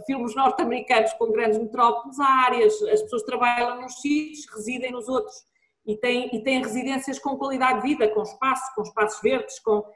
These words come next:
e isso é importante. Em Portugal existe muito pouco esse ordenamento,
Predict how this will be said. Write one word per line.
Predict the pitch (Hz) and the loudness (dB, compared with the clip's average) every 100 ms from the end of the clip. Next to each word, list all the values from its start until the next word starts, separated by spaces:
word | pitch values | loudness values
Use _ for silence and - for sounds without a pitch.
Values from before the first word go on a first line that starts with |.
| _ - | _ -8
e | 262 | -6
isso | - | -2
é | 339 | -4
importante. | 330 - 330 285 - - _ _ _ | -4 -4 -4 -4 -8 -20 _ _ _
Em | 262 262 | -4 -4
Portugal | - 294 285 285 | -10 0 4 4
existe | 302 302 302 | 4 2 0
muito | 294 320 - | -4 -6 -4
pouco | 320 311 | -6 -4
esse | 311 311 | -4 -2
ordenamento, | 294 277 294 269 254 | -2 -4 -6 -6 -8